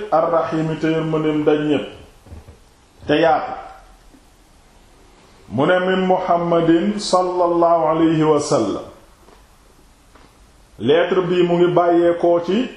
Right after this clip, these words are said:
Seydina Muhammad sallallahu alayhi wa sallam. Ah. <laughs>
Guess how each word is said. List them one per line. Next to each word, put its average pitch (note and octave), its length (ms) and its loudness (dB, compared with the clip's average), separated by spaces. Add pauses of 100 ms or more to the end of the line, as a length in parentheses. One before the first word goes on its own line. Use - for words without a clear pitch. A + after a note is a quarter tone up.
(460)
Seydina F3 580 2
Muhammad D#3+ 580 -2
sallallahu E3+ 720 0
alayhi E3 240 0
wa D#3+ 140 2
sallam. D#3+ 380 -2 (3750)
Ah. D#3+ 580 -2 (2500)
<laughs> - 340 -8